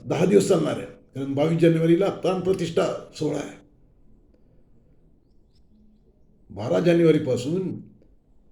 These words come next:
या देशाचा पंतप्रधान, ज्याचं नाव मोदी आहे, तर मोदी पलंगावर झोपत नाहीत, गादीवर झोपत नाहीत,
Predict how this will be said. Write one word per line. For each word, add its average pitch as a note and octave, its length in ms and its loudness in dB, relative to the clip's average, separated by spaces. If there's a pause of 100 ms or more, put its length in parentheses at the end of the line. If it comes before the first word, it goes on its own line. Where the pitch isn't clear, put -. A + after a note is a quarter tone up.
(380)
या D3 140 -4
देशाचा E3 380 2
पंतप्रधान, E3 600 4 (600)
ज्याचं C3+ 220 -4
नाव E3+ 120 -2
मोदी F3 340 6
आहे, - 160 6 (1500)
तर C#3 40 -8
मोदी F3 520 4 (1800)
पलंगावर G3 380 2
झोपत G#3+ 320 8
नाहीत, E3+ 240 0
गादीवर D#3+ 320 4
झोपत G#3 360 8
नाहीत, G3+ 280 0